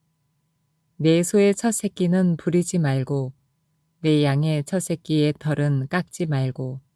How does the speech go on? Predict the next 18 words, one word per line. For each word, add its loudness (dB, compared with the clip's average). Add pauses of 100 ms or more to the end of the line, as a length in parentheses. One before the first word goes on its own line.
(1300)
너와 2
내 4
가족이 0 (540)
매년에 2
여호와의 4
택하신 -2
곳 -2 (960)
내 4
하나님 4
여호와 4
앞에서 0
먹을지니라. -2 (2500)
그러나 4
그 2
짐승이 2
흠이 2
있어서 0
절거나 0